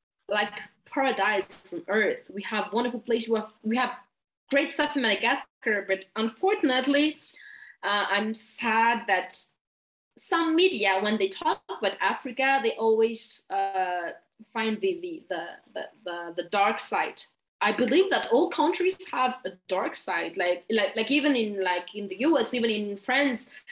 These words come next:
there are also, like, poor places.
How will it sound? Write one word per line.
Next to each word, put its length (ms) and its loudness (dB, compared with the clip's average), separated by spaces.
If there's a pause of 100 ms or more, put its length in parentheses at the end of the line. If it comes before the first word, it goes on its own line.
there 240 4
are 80 2
also, 500 2
like, 440 0 (680)
poor 300 2 (140)
places. 680 0